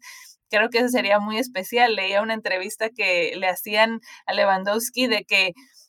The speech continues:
cuál crees su, sus proba-, cuáles,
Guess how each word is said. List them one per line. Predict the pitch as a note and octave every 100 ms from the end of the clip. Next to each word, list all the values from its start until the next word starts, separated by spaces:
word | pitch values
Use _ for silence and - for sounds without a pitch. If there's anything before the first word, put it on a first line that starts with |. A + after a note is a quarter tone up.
| _
cuál | - A3+ A3+ B3 B3
crees | B3 B3 A#3 A3+ A3 A#3 - - - -
su, | - B3+ A#3+ A3 G3+ F#3 F3 G#3+ A3
sus | - A3 -
proba-, | A3 G#3+ G3+
cuáles, | A3+ A#3